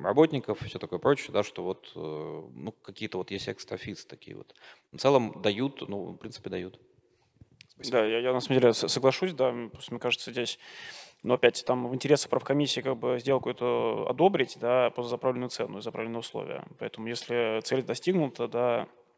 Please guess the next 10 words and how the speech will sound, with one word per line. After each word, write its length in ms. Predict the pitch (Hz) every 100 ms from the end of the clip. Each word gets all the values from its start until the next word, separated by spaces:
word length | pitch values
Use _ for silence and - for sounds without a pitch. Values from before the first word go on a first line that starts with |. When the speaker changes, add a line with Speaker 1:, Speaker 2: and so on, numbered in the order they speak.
| _ _ -
Speaker 2:
в 80 | -
качестве 360 | 147 135 - 135
разрешения 800 | 127 - 143 139 131 123 117 113 -
плата 260 | 123 127 123
за 120 | 120
рубеж, 320 | 110 135 135
да, 160 | 117 117
она, 140 | 117
безусловно, 380 | - 117 - 117
присутствует. 540 | 131 - - - -